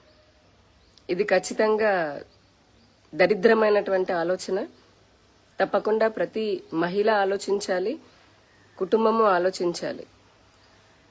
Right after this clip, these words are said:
కాసేపు ఆడపిల్లలు ఇంటికి రాకపోతేనే కంగారు పడేటటువంటి కుటుంబాలు ఈ రోజున తమ ఆడపిల్లలని,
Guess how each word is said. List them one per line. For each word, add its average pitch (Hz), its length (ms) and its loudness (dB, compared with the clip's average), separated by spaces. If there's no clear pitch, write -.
కాసేపు 190 500 2
ఆడపిల్లలు 214 540 0
ఇంటికి 202 300 -2
రాకపోతేనే 202 920 0
కంగారు 202 420 4
పడేటటువంటి 196 720 0
కుటుంబాలు 196 800 0
ఈ 185 100 2
రోజున 220 380 4
తమ 202 240 2
ఆడపిల్లలని, 208 960 2